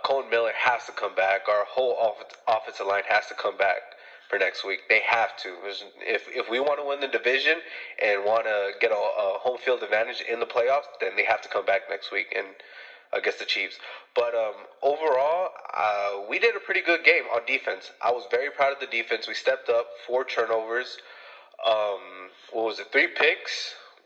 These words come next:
two by Jeff Heath, one by Nick Kwiatkowski, and then a fumble recovery by, I think it was Nick, Nick Morrow.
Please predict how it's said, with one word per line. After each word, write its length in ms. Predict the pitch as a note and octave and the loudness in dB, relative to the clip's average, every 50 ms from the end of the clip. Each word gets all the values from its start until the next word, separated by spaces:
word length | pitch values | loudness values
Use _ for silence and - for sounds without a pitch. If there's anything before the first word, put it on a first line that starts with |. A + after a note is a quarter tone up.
| _ | _
two 200 | - - - D3 C#3+ | -6 -6 -6 -2 0
by 180 | - C3+ B2+ A#2 - | 0 0 -2 -2 0
Jeff 240 | - C3+ C3 - | 0 0 2 0
Heath, 280 | - C#3+ C#3 D3 D3+ C#3+ - - G#2+ | 0 0 2 2 2 0 -4 -6 -2
one 160 | G#2+ A#2 B2 B2 B2 | 0 0 0 2 0
by 120 | A2+ A2 G#2 A2 | 0 0 0 -4
Nick 200 | B2+ B2 - - | -6 -6 -6 -8
Kwiatkowski, 640 | B2 A2+ - A#2+ A2+ A#2 A#2 - - C#3+ D3 D3 D3 - - - - - - - - | -8 0 2 2 2 2 0 -2 -4 -2 -2 -2 -2 -6 -10 -12 -12 -12 -14 -4 0
and 160 | - A2 G#2+ | 2 2 2
then 100 | G#2 G#2 | 2 2
a 60 | G2+ F#2+ - - - - | 0 0 -2 -4 -4 -2
fumble 380 | - C3 C#3 C#3+ - C3 B2 A#2 | 0 0 0 0 0 -2 0 0
recovery 760 | G#2+ G#2+ - - - A#2+ A2 G#2 G#2 G#2 G#2 G#2 G#2 G#2 G#2+ G#2 - - - _ _ _ _ _ | 0 -2 -2 0 0 0 0 0 -4 -4 -2 0 0 0 -2 -4 -6 -14 -20 _ _ _ _ _
by, 260 | - G#2+ G#2+ G2+ F#2+ F#2+ | 0 0 0 0 0 -2
I 20 | F#2+ - | -2 -4
think 120 | C3 B2+ | -2 -2
it 40 | A2+ | -2
was 120 | G2+ F#2+ G2 G2+ | -4 -6 -4 -2
Nick, 140 | G#2 A#2 - - - - _ _ _ - G#2+ | -2 -2 -2 -4 -12 -20 _ _ _ -12 -2
Nick 180 | G#2+ A2+ B2 - - - G#2+ G2 | 2 2 2 2 -2 -8 -2 0
Morrow. 460 | G2+ G#2 A2 B2 C#3 D3+ D#3+ E3+ | 2 4 4 4 2 2 0 0